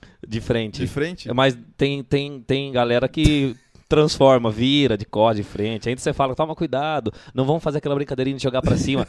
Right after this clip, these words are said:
Speaker 2: <laughs>
Speaker 1: Parece que você fala, "Ó, a hora que eu pular, vocês me jogam pra cima, tá?"
Speaker 2: E
Speaker 1: Não
Speaker 2: você
Speaker 1: tem
Speaker 2: já
Speaker 1: jeito.
Speaker 2: pulou e abriram a galera alguma vez?
Speaker 1: Não, mas morro de medo, não dá ideia, não. <laughs> Numa formatura uma vez em São Paulo, na Medicina,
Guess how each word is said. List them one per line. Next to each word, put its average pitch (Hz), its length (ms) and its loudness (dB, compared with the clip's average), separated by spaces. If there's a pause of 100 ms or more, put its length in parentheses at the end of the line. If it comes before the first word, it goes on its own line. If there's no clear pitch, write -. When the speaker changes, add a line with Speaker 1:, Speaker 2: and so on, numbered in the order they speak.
Speaker 2:
<laughs> - 140 -10
Speaker 1:
Parece 123 260 4
que - 80 -6
você 120 260 -2
fala, 113 240 0
"Ó, 123 60 6
a 120 80 4
hora 123 160 2
que - 80 -4
eu 127 60 -2
pular, 120 280 0
vocês 123 360 -8
me 135 100 -8
jogam 120 320 0
pra 131 140 -2
cima, 95 320 -12
tá?" 104 200 -8 (140)
Speaker 2:
E 135 60 -4
Speaker 1:
Não 135 40 -2
Speaker 2:
você 170 100 -6
Speaker 1:
tem - 60 -2
Speaker 2:
já 180 100 0
Speaker 1:
jeito. 190 120 0
Speaker 2:
pulou 180 220 4
e 185 80 4
abriram 165 400 2
a 156 40 -2
galera 151 360 0
alguma 139 260 -4
vez? 160 400 -4
Speaker 1:
Não, 107 240 2
mas 131 180 0
morro 127 280 4
de 139 80 -8
medo, 113 260 -4
não 110 100 -6
dá 117 140 0
ideia, 120 320 -2
não. 101 220 -8 (580)
<laughs> - 640 -6
Numa 170 160 2
formatura 214 480 4
uma 165 120 4
vez 151 160 0
em - 20 -12
São 135 160 0
Paulo, 139 200 2
na 123 40 -10
Medicina, 139 560 -4